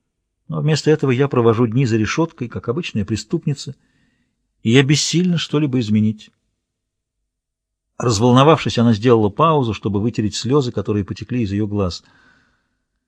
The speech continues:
Лючия видела в Ракель необычное противоречие. Она излучала доброту и свет,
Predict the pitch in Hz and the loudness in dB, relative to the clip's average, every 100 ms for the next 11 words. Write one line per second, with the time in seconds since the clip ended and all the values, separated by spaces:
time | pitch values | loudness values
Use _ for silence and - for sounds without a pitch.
0 | _ _ _ _ _ _ _ 110 131 - | _ _ _ _ _ _ _ 2 4 6
1 | 196 190 170 - 123 165 139 135 120 139 | 6 6 6 0 0 2 4 4 6 4
2 | 139 220 208 131 135 147 202 185 170 160 | 4 2 4 6 6 4 2 2 2 2
3 | 170 165 131 90 - - - _ _ - | 2 2 2 -2 -10 -16 -20 _ _ -20
4 | _ _ _ _ _ _ _ _ - 127 | _ _ _ _ _ _ _ _ 0 4
5 | 170 185 156 190 - 190 127 113 131 139 | 6 6 6 2 6 6 6 6 6 6
6 | 156 - 233 226 _ _ _ _ _ _ | 4 4 4 2 _ _ _ _ _ _
7 | - 196 - 196 196 180 - | 0 2 4 4 4 2 -6